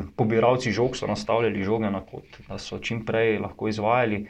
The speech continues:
Potem se pa v četrti minuti vse spremenilo. Naenkrat se Švedom ni več mudilo nikamor, postavili so zid in Maribor imel res kar težave, da je, da je sploh prišel blizu kazenskega prostora. Vanj pa mu vse do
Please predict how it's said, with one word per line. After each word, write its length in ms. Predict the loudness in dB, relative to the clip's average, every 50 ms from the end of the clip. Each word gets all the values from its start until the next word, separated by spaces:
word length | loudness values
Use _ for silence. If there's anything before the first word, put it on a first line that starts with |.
| -14 -16 -16 -16 -14
Potem 220 | -8 -4 -2 -2 -2
se 120 | -2 -4
pa 60 | -6
v 60 | -6 -6
četrti 340 | -4 -2 -2 -2 0 0
minuti 240 | 0 0 0 -2 -2
vse 200 | -4 -2 0 -2
spremenilo. 760 | -2 -2 -4 -2 -2 -2 -2 0 0 2 2 2 2 2 0 -4 -10 -18 _ _ -20 _ _ -14
Naenkrat 460 | -8 -4 -2 -2 0 -2 -4 -4 -6
se 220 | -8 -6 -6 -6 -4
Švedom 320 | -4 -2 -2 -2 -2 0 0
ni 140 | 2 2 2
več 220 | 2 0 -2 -4 -4
mudilo 300 | -4 -2 -2 0 0 0
nikamor, 480 | -2 -2 -2 0 0 0 0 -2 -2 -4 -6 -10 -12
postavili 480 | -14 -14 -10 -6 -4 -2 -2 -2 -4
so 200 | -4 -6 -10 -8
zid 340 | -6 -4 -4 -4 -6 -8 -10 -16 -16 -16 -14 -16 -12 -8 -4 0
in 60 | 2
Maribor 320 | 4 4 4 4 4 2 2
imel 160 | 4 2 2
res 160 | 2 0 -2
kar 160 | -4 -4 -4
težave, 480 | -2 -2 -2 0 2 2 2 0 0 -4
da 160 | -6 -6 -6 -6
je, 260 | -6 -6 -6 -6 -8 -8
da 300 | -10 -10 -6 -2 -2 -2
je 80 | -2
sploh 220 | 0 0 -2 0 0
prišel 340 | -2 0 4 4 4 4 4
blizu 600 | 2 2 2 2 0 0 -4 -4 -4 -4 -6 -6 -6 -4
kazenskega 480 | -2 -2 -2 -4 -6 -10 -10 -12 -10 -10
prostora. 480 | -10 -10 -12 -10 -10 -10 -8 -8 -8 -10 -10 -14 -16 -18 -20 -20 -20 -14 -8
Vanj 380 | -2 0 0 2 2 0 -2 -4
pa 80 | -6
mu 140 | -6 -8 -10 -10
vse 160 | -8 -6 -6
do 220 | -6 -6 -8 -10